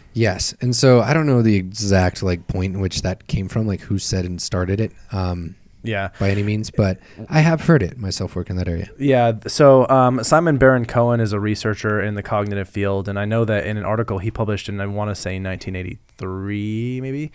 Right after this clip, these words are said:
Speaker 2: um, uh, so a, a few years after the, the, the term theory of mind was coined, um, in that other article. And, um, and he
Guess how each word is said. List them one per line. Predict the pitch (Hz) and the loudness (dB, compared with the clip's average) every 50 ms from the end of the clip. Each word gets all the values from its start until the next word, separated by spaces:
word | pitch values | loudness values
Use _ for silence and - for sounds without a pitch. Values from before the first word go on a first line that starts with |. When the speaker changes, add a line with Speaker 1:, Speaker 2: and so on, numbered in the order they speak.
| - - - - - - - - - | -18 -20 -20 -20 -20 -20 -20 -10 -4
Speaker 2:
um, | - 120 117 110 110 107 104 101 98 92 - | 0 0 2 2 2 0 0 -2 -4 -6 -8
uh, | - 113 110 98 | -6 -6 -4 -4
so | - - 120 113 107 104 | -2 0 0 0 2 2
a, | 98 110 101 - 104 | 0 0 -2 -2 -4
a | 85 110 | -8 -8
few | - - - 127 120 | -6 -4 -2 0 0
years | 110 107 104 104 98 - | 0 0 0 0 -2 -2
after | 98 98 90 - 113 | -4 -4 -4 -6 -6
the, | 95 98 98 90 - - | -6 -4 -6 -6 -8 -10
the, | - - 95 - _ _ _ - | -10 -10 -10 -10 _ _ _ -10
the | 107 98 | -10 -10
term | - - - - 110 104 101 98 | -10 -8 -8 -6 -6 -6 -6 -8
theory | 90 - 107 101 95 95 | -6 -6 -4 -4 -4 -4
of | 95 | -6
mind | 98 98 98 98 98 95 | -6 -8 -8 -8 -8 -8
was | 95 - | -10 -10
coined, | - - - 101 98 95 92 95 95 90 - - - - | -12 -10 -8 -6 -6 -6 -6 -6 -8 -10 -12 -14 -14 -12
um, | 113 110 101 95 - 104 104 107 92 - | -8 -6 -6 -6 -6 -8 -10 -12 -10 -8
in | 107 107 | -6 -6
that | 101 95 - | -4 -4 -2
other | 113 117 120 104 | -2 -2 0 0
article. | 95 95 95 95 - 95 95 98 - - - - - - - - - - - | -2 -2 -4 -6 -6 -6 -6 -6 -8 -10 -16 -20 -20 -20 -20 -20 -20 -10 -4
And, | 131 127 123 120 120 117 117 113 - | 0 0 2 2 2 0 0 -2 -2
um, | - 110 110 107 101 98 98 90 - - _ - | -2 -2 0 0 -2 -4 -4 -8 -10 -12 _ -8
and | 117 110 95 | -6 -6 -4
he | - 143 165 175 | -2 -2 -2 -4